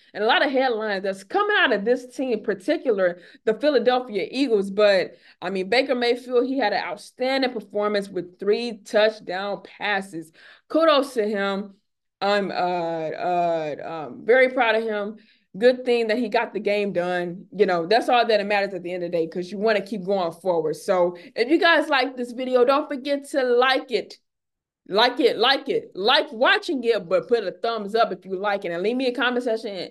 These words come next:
uh, in bel-, uh, in below what you thought about this game. Should the stats should have been more? What, what, what? Give your own opinion about it. That's what we're here for. That's what I'm here for. So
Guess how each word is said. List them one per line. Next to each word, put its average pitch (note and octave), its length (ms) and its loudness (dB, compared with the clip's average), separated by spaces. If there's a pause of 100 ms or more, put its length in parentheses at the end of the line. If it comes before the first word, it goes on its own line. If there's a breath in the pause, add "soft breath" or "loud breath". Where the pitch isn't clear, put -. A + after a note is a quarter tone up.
(120)
uh, F3+ 400 2
in F#3+ 200 -4
bel-, F#3 300 -6
uh, F3+ 240 -2
in F3+ 280 -8 (100)
below A#3+ 460 4 (180 loud breath)
what A3 240 4
you B3 80 -4
thought A#3 220 4
about G3 240 0
this E3+ 180 -12
game. B3 540 0
Should F#3+ 200 -16
the - 60 -20
stats G#3+ 340 0
should G3 120 -4
have F3+ 60 -10
been E3+ 120 -8
more? B3 560 0
What, F3+ 300 0
what, D#3 240 -2
what? A3 420 0
Give A3+ 240 4
your G#3+ 240 2
own A3 240 -2
opinion G#3+ 400 -4
about F3+ 320 -2
it. D#3 80 -4
That's F#3+ 160 -4
what G#3+ 200 2
we're G3+ 120 -10
here B3+ 240 -2
for. B3 180 0
That's F#3+ 160 -2
what F#3 120 -10
I'm F3+ 100 -10
here F3+ 200 -6
for. E3 200 -6
So E3+ 280 -6